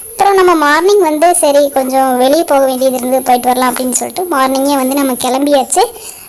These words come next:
வந்து தான் வந்து சமையல் எல்லாமே வந்து செய்யணும். ஓகே அப்படின்னு சொல்லிட்டு நம்ம கிளம்பிட்டோம்.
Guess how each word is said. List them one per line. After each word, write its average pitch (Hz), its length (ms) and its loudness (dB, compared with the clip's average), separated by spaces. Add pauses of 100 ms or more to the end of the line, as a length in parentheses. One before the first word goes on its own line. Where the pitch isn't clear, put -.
வந்து 330 300 2
தான் 415 140 4
வந்து 330 240 2
சமையல் 294 320 0
எல்லாமே 269 360 0
வந்து 277 200 -2
செய்யணும். 277 520 0
ஓகே 294 320 2
அப்படின்னு 277 240 0
சொல்லிட்டு 269 360 0
நம்ம 330 200 2
கிளம்பிட்டோம். 277 640 2